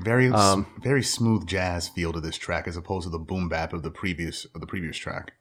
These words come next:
Speaker 2: Yeah, I l-, I like how he mixes the jazz
Speaker 1: Mm-hmm.
Speaker 2: and hip hop together and a little bit of R and B there too,
Speaker 1: The
Speaker 2: which
Speaker 1: R-,
Speaker 2: is
Speaker 1: yeah, the R and B is more prevalent to me though. Yeah, I like,
Speaker 2: Yeah.
Speaker 1: and I like the mix.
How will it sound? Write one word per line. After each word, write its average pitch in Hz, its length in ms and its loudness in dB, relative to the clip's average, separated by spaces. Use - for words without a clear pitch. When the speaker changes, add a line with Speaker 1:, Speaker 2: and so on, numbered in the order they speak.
Speaker 2:
Yeah, 101 300 8
I 95 40 6
l-, 107 280 2
I 117 100 -2
like 123 320 4
how 101 220 0
he 95 320 -2
mixes 92 600 -2
the 92 140 -4
jazz 95 760 0
Speaker 1:
Mm-hmm. - 40 2
Speaker 2:
and 92 600 0
hip - 240 0
hop 98 260 6
together 98 640 2
and 92 120 -2
a - 20 -2
little 101 180 2
bit 101 100 0
of - 140 -2
R 98 180 6
and 95 160 0
B 101 260 2
there 98 280 4
too, 104 560 6
Speaker 1:
The - 80 0
Speaker 2:
which 127 180 6
Speaker 1:
R-, 98 60 2
Speaker 2:
is - 240 -6
Speaker 1:
yeah, 107 160 0
the 104 100 2
R 127 200 6
and 117 100 4
B 117 200 4
is 98 140 2
more 101 140 2
prevalent 95 400 0
to 90 60 -6
me 85 180 -2
though. 78 180 -4
Yeah, 82 320 -4
I 80 140 8
like, 110 160 8
Speaker 2:
Yeah. 90 60 2
Speaker 1:
and 107 100 0
I 98 40 4
like 107 240 4
the 98 60 -4
mix. 85 380 -6